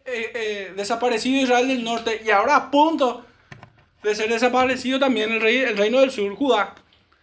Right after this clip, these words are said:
Todavía seguían con esos problemas. Todavía seguían.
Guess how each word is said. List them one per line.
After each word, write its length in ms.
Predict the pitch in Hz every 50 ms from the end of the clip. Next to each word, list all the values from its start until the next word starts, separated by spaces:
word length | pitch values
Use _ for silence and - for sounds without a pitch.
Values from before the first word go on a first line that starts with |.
| _ _ _ _ _ _ _
Todavía 580 | - 240 240 254 233 233 226 233 240 254 262 254
seguían 600 | 254 - 254 226 202 208 214 214 202 190 185 180
con 220 | 170 185 185 180 170
esos 240 | 165 165 175 175
problemas. 580 | 170 180 165 147 143 139 139 135 123 - - - _ _ _ _ _ _ _ _ _ _ _ _ _ _ _ _ _ _ _ _ _ _ _ _ _ _ _ _ _ _
Todavía 540 | - 214 220 220 208 208 208 220 226 226 226
seguían. 540 | 226 220 185 175 165 156 147 135 117 -